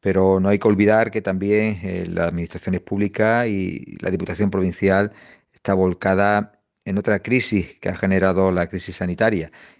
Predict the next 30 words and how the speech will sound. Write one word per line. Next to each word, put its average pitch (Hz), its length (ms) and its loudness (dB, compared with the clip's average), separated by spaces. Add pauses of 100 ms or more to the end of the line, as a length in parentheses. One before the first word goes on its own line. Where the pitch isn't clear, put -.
que - 120 -6
es 85 60 -2
la 90 260 -2
crisis 92 640 -4
financiera 95 580 0
y 95 100 2
económica, 95 560 0
esa 90 180 -8
pérdida 95 340 0
de 90 340 -2 (400)
ingresos 120 640 0
de 113 80 -6
las 90 140 -8
pequeñas 95 360 -4
y 87 40 -6
medianas 87 340 -4
empresas, 110 640 0 (440)
esos 90 540 -4 (180)
despidos 101 580 2
que 98 100 -4
se - 80 -8
están 95 200 -4
produciendo 107 600 0
o 92 440 -2
expedientes 95 380 -4
de - 40 0
regulación 95 460 -2
temporal 90 400 0
de 90 60 0
empleo 98 480 2